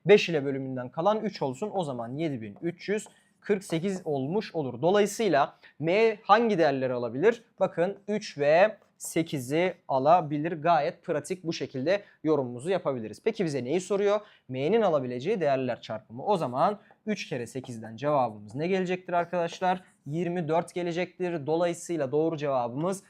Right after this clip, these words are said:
E seçeneği olacaktır diyoruz. Evet,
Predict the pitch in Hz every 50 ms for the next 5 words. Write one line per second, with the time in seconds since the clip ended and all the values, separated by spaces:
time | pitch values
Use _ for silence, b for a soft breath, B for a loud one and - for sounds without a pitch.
0 | b b b - 165 180 180 180 - 151 - - 135 131 123 113 113 131 156 165
1 | 165 151 131 127 110 - _ - 165 175 180 180 - b b b b b - 151
2 | 147 127 110 101 - - - - _ - 254 277 254 185 - - -